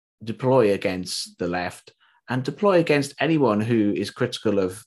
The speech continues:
the actions of Israel, and deploy against anyone who, uh, it, it just gets used very widely as, as against the wider left in general, you know. So it's something that,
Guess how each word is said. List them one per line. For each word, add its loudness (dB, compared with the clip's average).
the -6
actions -8
of -10
Israel, -6
and -8
deploy 2
against -2
anyone -2
who, -2
uh, -6
it, -2
it -6
just -2
gets 0
used 2
very 4
widely 0
as, -6
as -6
against -4
the -2
wider -4
left -6
in -6
general, -4
you -6
know. -10
So -2
it's -4
something -2
that, -2